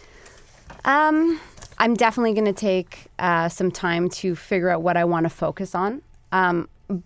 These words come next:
before I started writing Swap Club, I was writing screenplays. I have about seven of them sitting on my, my desktop.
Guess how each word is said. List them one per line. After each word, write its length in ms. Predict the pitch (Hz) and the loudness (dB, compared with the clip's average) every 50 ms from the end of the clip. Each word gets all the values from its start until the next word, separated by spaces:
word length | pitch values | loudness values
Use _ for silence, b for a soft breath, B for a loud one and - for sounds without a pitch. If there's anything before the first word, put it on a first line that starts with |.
| - - | -6 -4
before 520 | 180 - - - 233 247 262 269 269 262 | -4 -4 -4 -2 -2 0 2 2 2 2
I 540 | - - 220 214 208 202 202 202 196 202 - - - - | 2 2 2 2 2 2 2 0 -2 -4 -6 -10 -16 -14
started 460 | - - 214 196 196 202 202 185 175 | -8 -2 0 0 2 2 0 0 2
writing 280 | 185 185 185 185 180 | 2 2 2 2 0
Swap 280 | 175 - - 185 185 - | 0 -2 -2 -4 -4 -2
Club, 180 | - 190 170 180 | -2 -2 0 0
I 80 | 170 | 0
was 160 | 165 175 - | 0 -2 0
writing 240 | 175 170 165 170 165 | 0 0 0 0 -2
screenplays. 760 | 165 - - - 180 170 175 170 - 156 151 156 175 170 - | -2 -4 -6 -4 -4 -4 -4 -4 -4 -6 -4 -6 -6 -8 -10
I 80 | - - | -8 -8
have 160 | 175 196 190 | -6 -6 -6
about 280 | 196 175 175 156 - - | -4 -2 -2 -4 -4 -6
seven 380 | - - - 175 170 165 175 | -8 -4 -2 -2 0 0 0
of 100 | 170 156 | -2 -2
them 200 | 147 165 156 156 | -2 -2 -4 -4
sitting 300 | 156 - - 180 175 170 | -4 -4 -4 -2 -2 -2
on 120 | 165 165 170 | -2 -2 -2
my, 340 | 165 156 156 151 147 - - | -2 -2 -2 -4 -6 -8 -8
my 220 | - 175 156 151 | -8 -8 -8 -8
desktop. 580 | 151 - 143 147 - - - - 160 135 131 | -6 -6 -8 -8 -8 -10 -12 -8 -6 -6 -6